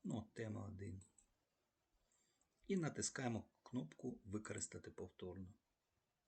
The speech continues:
От, знову ж таки, ми можемо редагувати, можемо залишити ту тему, яка була. Зберегти як чернетку, наприклад,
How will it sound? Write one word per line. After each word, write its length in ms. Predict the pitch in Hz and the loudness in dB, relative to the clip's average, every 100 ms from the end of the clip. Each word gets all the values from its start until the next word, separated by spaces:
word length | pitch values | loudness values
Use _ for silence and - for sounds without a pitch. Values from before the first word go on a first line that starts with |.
| _ _ _ _ _ _ _ _ _ _ _ _ _ _ _ _ _ _ _ _ _ _ _ _ _ _ _ _ _ _ _ | _ _ _ _ _ _ _ _ _ _ _ _ _ _ _ _ _ _ _ _ _ _ _ _ _ _ _ _ _ _ _
От, 220 | 240 131 | 0 2
знову 260 | 110 127 95 | 4 4 2
ж 100 | - | -2
таки, 220 | - 110 | -4 0
ми 140 | 113 | 0
можемо 380 | 98 92 92 101 | 2 2 2 2
редагувати, 640 | 117 123 135 160 180 160 | 2 4 4 4 4 4
можемо 380 | 110 110 101 101 | 4 4 4 2
залишити 580 | 98 98 98 - - 92 | 2 0 0 -2 -4 -10
ту 140 | - | -12
тему, 340 | - 92 92 90 | -8 -6 -4 -4
яка 280 | - - 90 | -6 -6 -8
була. 360 | 117 143 196 - _ _ _ _ _ _ _ _ _ _ _ _ - - - _ _ _ _ _ | -6 -2 -2 -2 _ _ _ _ _ _ _ _ _ _ _ _ -20 -20 -20 _ _ _ _ _
Зберегти 640 | 101 90 90 98 92 - | -4 -2 0 0 -2 -4
як 180 | 87 90 | -4 -4
чернетку, 520 | - 113 151 196 - | -4 -2 0 0 0
наприклад, 580 | 151 139 143 135 127 123 | -2 0 -2 0 -2 -4